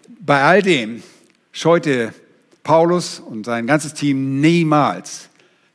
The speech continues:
den Juden das Evangelium zu bringen. Die jüdische Opposition begegnete den Missionaren, wie ihr dann wisst, auch auf der zweiten Missionsreise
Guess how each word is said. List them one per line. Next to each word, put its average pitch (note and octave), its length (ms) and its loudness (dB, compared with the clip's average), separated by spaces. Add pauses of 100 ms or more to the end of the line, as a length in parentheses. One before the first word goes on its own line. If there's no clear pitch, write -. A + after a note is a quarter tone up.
den A#2 180 -8
Juden C#3+ 260 2
das C3+ 140 -4
Evangelium A#2+ 500 -2
zu G2+ 120 -14
bringen. F#2 300 -12 (240)
Die A#2+ 120 -8
jüdische F#3+ 380 2
Opposition E3+ 760 0
begegnete E3+ 600 0
den D#3 180 -2
Missionaren, D#3 640 0
wie D#3+ 80 -2
ihr C#3 80 2
dann B2 180 -4
wisst, F#3 240 -2
auch E3 300 0 (580)
auf C#3 260 0
der C3+ 240 0
zweiten A#3+ 400 0
Missionsreise C3 1000 0